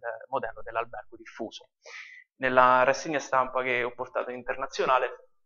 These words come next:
eh, sono tutte, eh, cioè nell'ul-, nell'ultima parte,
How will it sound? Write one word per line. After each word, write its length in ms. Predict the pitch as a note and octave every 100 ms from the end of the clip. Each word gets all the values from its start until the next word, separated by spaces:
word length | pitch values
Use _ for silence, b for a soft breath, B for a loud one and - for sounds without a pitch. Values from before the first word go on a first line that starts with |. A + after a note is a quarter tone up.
| _ _ _ _ _ - B B B B -
eh, 540 | - C3 B2 A#2+ A#2+ A#2+
sono 200 | - B2+
tutte, 680 | C#3+ - C3+ C3 B2+ B2 B2 B B B
eh, 580 | - B2 B2 A#2 - A#2+
cioè 160 | B2+ B2+
nell'ul-, 300 | B2+ E3 D#3
nell'ultima 500 | A#2+ D3+ F3 - C#3
parte, 640 | B2+ A#2 B2 - E3+ -